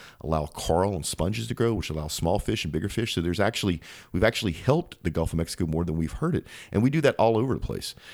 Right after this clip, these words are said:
Um, so, um, yeah, this is a, a good thing. It just, it's a damn shame that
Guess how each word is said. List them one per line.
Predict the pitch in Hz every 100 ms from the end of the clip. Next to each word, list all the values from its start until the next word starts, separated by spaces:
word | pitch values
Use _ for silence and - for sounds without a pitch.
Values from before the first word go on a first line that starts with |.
| - -
Um, | - 80
so, | - 107 95 85 -
um, | 85 78 -
yeah, | 104
this | 95 131
is | 123
a, | 104 90
a |
good | 90 104 110
thing. | - 104 95
It |
just, | 80 92 -
it's | -
a | 73
damn | 85 104 107
shame | - 95
that | 82